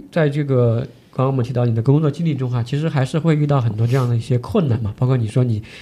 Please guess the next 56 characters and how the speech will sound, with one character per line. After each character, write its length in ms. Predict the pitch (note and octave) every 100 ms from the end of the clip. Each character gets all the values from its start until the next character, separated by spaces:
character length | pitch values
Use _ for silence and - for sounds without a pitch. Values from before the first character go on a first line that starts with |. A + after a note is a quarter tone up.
| -
自 140 | - B2+
己 140 | A#2+
有 120 | A2
心 180 | G#2+ B2
去 280 | A#2+ C3 A2+
成 240 | - B2
长， 200 | B2+ G#2+ -
往 120 | C#3+
管 160 | C#3
理 120 | C3 C3+
岗 200 | A#2 C3
走， 240 | A#2+ G#2 - -
包 80 | -
括 120 | B2
以 100 | A2+
后 80 | A#2
可 140 | A2+ A2+
能 100 | A#2
还 120 | A#2+
有 140 | A2+ - - -
更 140 | - C3
好 140 | A#2
的 80 | G#2+
一 20 |
些 140 | G#2+ B2
发 160 | C3+
展 100 | A2+
机 180 | G#2+ C3+
会 220 | C#3 B2+
和 160 | A#2 A#2+
发 140 | C3
展 100 | A#2+
的 80 | A2+
一 140 | A2 A2
个 260 | A#2+ A#2 -
意 140 | D#3+ B2+
向， 240 | B2 G#2+
对 100 | A#2
吧？ 140 | A2 G#2+ - - - - - A#2+
但 160 | F3
这 120 | E3 A#3+
个 80 |
过 120 | F3 D#3+
程 80 |
中 240 | D#3 E3 E3+ - - -
你 160 | B2+ B2+
有 140 | B2
什 140 | A#2+ A2+
么， 220 | A#2 B2 D3 -
遇 100 | C#3
到 300 | C3 A#2 B2+ -
什 140 | - A2+
么 100 | A2+
很 300 | A2+ A2 G#2+
这 140 | C3+
个 240 | A2+ A2+